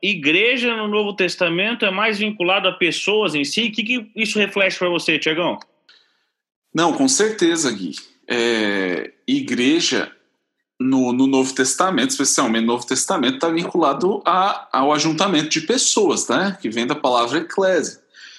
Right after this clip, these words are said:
Speaker 2: Então, você vê que a, as comunidades cristãs, quando elas começaram a ser formadas, elas não, elas se formavam em suas casas, né? Essa, esse, esse conceito de, de ter um prédio, de ter um local,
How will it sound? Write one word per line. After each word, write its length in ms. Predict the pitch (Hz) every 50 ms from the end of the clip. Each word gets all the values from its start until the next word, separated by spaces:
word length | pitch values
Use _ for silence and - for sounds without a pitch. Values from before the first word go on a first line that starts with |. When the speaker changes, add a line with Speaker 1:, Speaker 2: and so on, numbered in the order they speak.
| - _ _ _
Speaker 2:
Então, 420 | - 127 147 151 156 151 143 135
você 320 | 131 131 131 131 - 147 127
vê 220 | 120 131 139 143
que 560 | 139 - 156 147 139 135 123 117 107 107 - -
a, 320 | 107 110 107 95 - -
as 160 | 113 - - -
comunidades 1120 | - 143 135 135 139 131 117 104 117 117 147 160 - 151 - - - - - - - - - - _ _ _ _ _
cristãs, 560 | - 135 131 127 - - - 139 139 170 -
quando 180 | - - 139 131
elas 240 | 120 120 120 - -
começaram 440 | - 139 131 127 - - 143 131 127
a 20 |
ser 160 | 123 - 139
formadas, 760 | 131 - - 139 123 113 107 110 123 151 180 190 165 131 117
elas 300 | 127 127 131 127 - 135
não, 440 | 135 131 123 120 117 113 110 104 - _ _ _ _ _ _ _ -
elas 200 | 107 110 113 -
se 80 | -
formavam 360 | - 175 147 143 165 190 214 262
em 60 | 302
suas 340 | - - - - - - -
casas, 680 | - - 117 131 147 151 151 131 - - - - - -
né? 300 | 87 113 156 175 180 - - - - - - _ _ -
Essa, 320 | 107 - - - - 135
esse, 380 | 131 - - - 151 131 131 135
esse 240 | - 120 - - 147
conceito 800 | - 165 156 143 135 135 - - - - 143 160 180 175 170 143
de, 680 | 135 - 123 120 120 117 117 113 107 98 87 - - _ _ _ -
de 180 | - 135 -
ter 60 | -
um 180 | 135 131 131 131
prédio, 640 | - 107 98 104 120 139 147 143 131 120 110 110
de 100 | 110 110
ter 80 | - 131
um 140 | 127 127 127
local, 760 | 123 117 113 - - 110 110 123 131 127 117 101 101 -